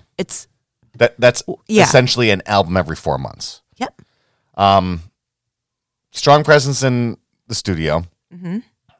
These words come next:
Speaker 2: Uh, not touring, but still, like, she's involved in some ways. Like, she's, she's popped up every now and then on, like, a T V show.
Speaker 1: Yeah, her
Speaker 2: Or
Speaker 1: music has, yeah.
Speaker 2: Yep. Uh, making her own music video. That, the, the, the video music video. The
Speaker 1: Yeah.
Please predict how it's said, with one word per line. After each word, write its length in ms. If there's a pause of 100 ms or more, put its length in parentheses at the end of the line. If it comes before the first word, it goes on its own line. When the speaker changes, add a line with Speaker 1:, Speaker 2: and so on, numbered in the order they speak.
(220)
Speaker 2:
Uh, 460
not 360
touring, 380
but 140
still, 340
like, 240
she's 480
involved 540
in 100
some 300
ways. 280
Like, 140
she's, 300 (220)
she's 140
popped 240
up 80
every 160
now 120
and 80
then 100
on, 100
like, 120
a 60
T 220
V 120
show. 460 (340)
Speaker 1:
Yeah, 160
her 80
Speaker 2:
Or 100
Speaker 1:
music 260
has, 320
yeah. 140
Speaker 2:
Yep. 160 (280)
Uh, 320 (120)
making 340
her 120
own 120
music 260
video. 300
That, 320
the, 160
the, 380
the 120
video 720 (320)
music 320
video. 540
The 160
Speaker 1:
Yeah. 200